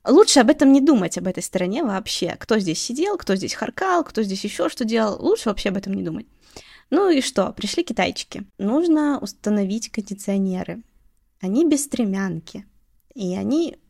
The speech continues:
не спрашивая меня, начали залазить на мои стулья. Благо, мои стулья, они кожаные. Ну, как это? На кухне стоят стулья, и они кожей обтянуты. Хорошо, что не тканью,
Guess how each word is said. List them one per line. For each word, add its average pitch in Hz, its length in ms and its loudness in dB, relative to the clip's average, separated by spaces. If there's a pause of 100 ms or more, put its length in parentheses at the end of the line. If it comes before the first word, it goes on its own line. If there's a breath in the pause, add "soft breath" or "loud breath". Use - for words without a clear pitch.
(120)
не 214 240 -2
спрашивая 190 720 -2
меня, 180 340 -4 (720 soft breath)
начали 269 420 0
залазить 220 480 0
на 208 60 0
мои 214 160 2
стулья. 214 560 -4 (240)
Благо, 202 460 4
мои 254 220 6
стулья, 254 680 2
они 208 600 0
кожаные. 185 460 4
Ну, 247 100 -2
как 170 220 -10
это? - 260 -12
На 208 180 -2
кухне 330 300 -4
стоят 202 340 -4
стулья, 277 520 -2
и 180 80 -2
они 202 400 -4
кожей 196 320 0
обтянуты. - 560 -10 (840 loud breath)
Хорошо, 196 260 -4
что - 100 2
не 240 100 6
тканью, 202 640 0